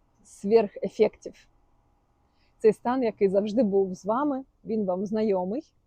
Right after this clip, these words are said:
Це та радість, коли ми радіємо теплому хлібу, соковитому апельсину, першій полуниці, блакитному небу, а,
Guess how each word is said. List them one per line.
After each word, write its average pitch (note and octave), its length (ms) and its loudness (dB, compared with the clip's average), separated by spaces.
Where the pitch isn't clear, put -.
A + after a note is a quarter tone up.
Це G3+ 180 -6
та G3+ 180 -6
радість, A#3+ 420 -2
коли G3 420 -2
ми G3 440 -2
радіємо G3 460 0
теплому G3 420 -4
хлібу, G3+ 540 -2
соковитому G3+ 640 -2
апельсину, G3+ 760 -6
першій G3+ 460 0
полуниці, F#3+ 680 -2
блакитному G3 560 -4
небу, F3+ 440 -6
а, - 60 -20